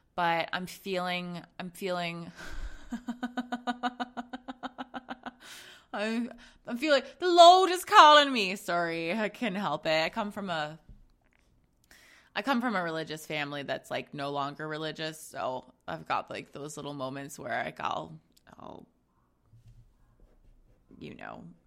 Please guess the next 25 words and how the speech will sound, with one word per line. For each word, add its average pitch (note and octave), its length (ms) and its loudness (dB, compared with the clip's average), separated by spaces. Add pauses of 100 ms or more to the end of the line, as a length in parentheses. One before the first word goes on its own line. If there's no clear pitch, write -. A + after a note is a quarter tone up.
I F#3+ 60 -20
don't, - 180 -16 (120)
I'm F3+ 100 -12
not F3+ 200 -8
trying D#3+ 240 -12
to, D3+ 60 -14
like, - 360 -12 (500)
I'm D4+ 80 -10
not E4 160 -8
trying A3+ 300 -6
to D#3+ 260 -6 (1500)
offend F3 380 -4
anyone, E3 500 -8
but F2+ 240 -8 (1400)
I G#3 60 -10
felt A3 240 -6
the G#3 80 -6
Lord F#3+ 340 -6
call E3 300 -10
me. D#3+ 300 -10
<laughs> - 920 2
Fuck. - 520 -20 (1300)
I - 40 -14
had F#3+ 180 -4
a, F3 60 -4